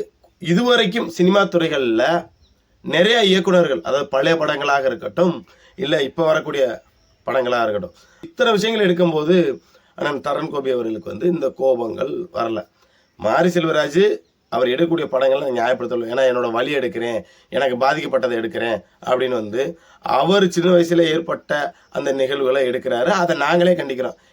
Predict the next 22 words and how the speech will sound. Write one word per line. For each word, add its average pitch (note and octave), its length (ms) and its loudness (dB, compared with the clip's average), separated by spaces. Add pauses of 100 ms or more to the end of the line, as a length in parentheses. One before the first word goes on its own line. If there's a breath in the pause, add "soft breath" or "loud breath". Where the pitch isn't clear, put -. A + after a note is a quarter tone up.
"ஏன் E3 220 2
அடுத்த C#3+ 280 0
தலைமுறைக்கு C3 440 0
வந்து B2+ 100 -4
கெடுக்கிற?" A#2+ 300 -4
அந்த A#2+ 160 -4
ம-, A2+ 180 -6 (320 soft breath)
பரியரும் E3+ 300 4
பெருமாள் D3 260 0
நீங்க C3 160 -2
சொன்னீங்க C3 240 -2
இல்லையா, D3 300 0 (200)
அவர் C3 240 2
பேர் D3+ 180 -6
சொல்லக்கூட C3+ 380 0
எங்களுக்கு B2+ 320 0
வந்து, B2+ 200 -4 (340 soft breath)
அஹ், A#2+ 260 -4
வாய்க்கு - 300 0
வர C3 140 2
மாட்டேங்குது A#2+ 360 0
அப்படின்னு. G2 300 -4